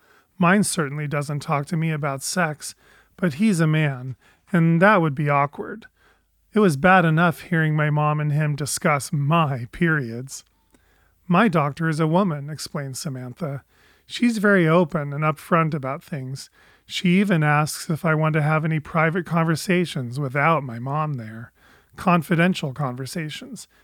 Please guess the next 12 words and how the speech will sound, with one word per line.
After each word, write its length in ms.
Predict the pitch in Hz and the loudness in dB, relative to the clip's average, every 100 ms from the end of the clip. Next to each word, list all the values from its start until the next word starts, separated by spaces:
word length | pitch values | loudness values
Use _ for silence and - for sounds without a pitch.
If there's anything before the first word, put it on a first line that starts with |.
| _ | _
She's 320 | - 311 190 | -2 2 2
really 240 | 175 170 | 4 2
cool. 460 | 147 180 131 117 135 _ _ _ _ _ _ | 0 -2 -4 -6 -14 _ _ _ _ _ _
At 120 | 185 165 | 2 4
my 180 | 160 | 4
last 340 | 165 180 208 - | 4 4 2 -2
visit, 340 | 156 139 147 | -4 -2 -2
I 120 | 156 | 0
got 240 | 160 160 151 | 0 0 2
my 100 | 160 | -2
first 320 | - 180 180 | 0 -2 -2
shot, 460 | - 139 123 151 | -6 -6 -8 -12